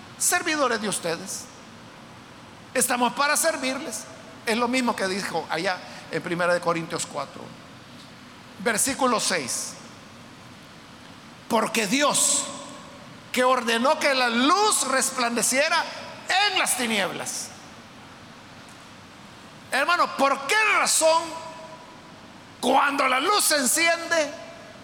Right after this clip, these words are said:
las tinieblas desaparecen? Porque no es al revés, que las tinieblas se traguen a la luz. Porque dice que Dios así lo ordenó.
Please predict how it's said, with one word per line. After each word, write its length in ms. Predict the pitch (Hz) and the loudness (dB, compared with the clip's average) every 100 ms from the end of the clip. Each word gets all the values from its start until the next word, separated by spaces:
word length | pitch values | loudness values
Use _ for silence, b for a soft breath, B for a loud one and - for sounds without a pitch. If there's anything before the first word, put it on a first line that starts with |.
| - - - - - - - - - | -20 -20 -20 -20 -20 -20 -20 -12 -4
las 160 | 220 | -2
tinieblas 380 | 233 233 254 240 | 0 2 2 2
desaparecen? 640 | 214 202 208 165 147 - - - - - - - - - - - - - - - - - - - - - - - - - - | 2 0 -2 -4 -4 -6 -8 -18 -18 -18 -20 -20 -20 -20 -20 -20 -20 -20 -20 -20 -20 -20 -20 -20 -20 -20 -20 -20 -20 -10 -2
Porque 280 | 185 190 | 0 0
no 100 | 202 | 2
es 100 | 208 214 | 2 2
al 100 | 185 | 2
revés, 640 | 196 226 294 - - - - - - - - - - - - | 2 2 2 0 -2 -6 -10 -14 -16 -18 -20 -20 -20 -12 -2
que 100 | 196 | 0
las 140 | 180 | 0
tinieblas 400 | 190 196 214 214 | 0 0 2 2
se 120 | 202 | 0
traguen 320 | 190 214 208 196 | 0 0 2 2
a 60 | |
la 120 | 175 | 2
luz. 220 | 196 233 - - - - - - - - - - - - - - - - - - | 2 0 -6 -10 -16 -18 -20 -20 -20 -20 -20 -20 -20 -20 -18 -18 -20 -20 -20 -8
Porque 200 | 175 175 | -4 -2
dice 200 | 180 214 | 0 0
que 140 | 196 185 | -2 -2
Dios 280 | 185 196 190 | 0 0 2
así 220 | 170 170 | 0 0
lo 100 | 170 | -2
ordenó. 320 | 170 180 | -2 -4